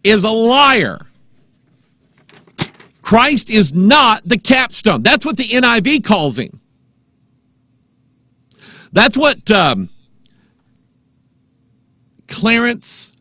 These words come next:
Larkin changed the King James Bible. He didn't like what it said, so he changed it. He s-, changed chief cornerstone to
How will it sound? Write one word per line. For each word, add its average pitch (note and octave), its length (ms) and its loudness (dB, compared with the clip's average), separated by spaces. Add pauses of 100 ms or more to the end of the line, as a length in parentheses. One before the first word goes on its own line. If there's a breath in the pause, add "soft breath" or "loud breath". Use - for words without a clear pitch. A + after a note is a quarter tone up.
Larkin D#3 760 -4 (1700)
changed A#3 1040 -4 (100)
the E3 140 0
King B3+ 480 0
James G#3 300 0
Bible. D3+ 420 0
He G#3+ 180 2
didn't D4+ 240 0
like D#4 280 0
what B3 120 2
it F#3+ 120 -6
said, B3 480 -4 (420)
so A#3 300 0
he G#3+ 240 0
changed C4 800 0
it. - 100 -14 (380 loud breath)
He G#3+ 240 2
s-, - 320 -6
changed A#3 800 0 (280 soft breath)
chief C4+ 520 2
cornerstone G3 1120 -2
to F#3 580 4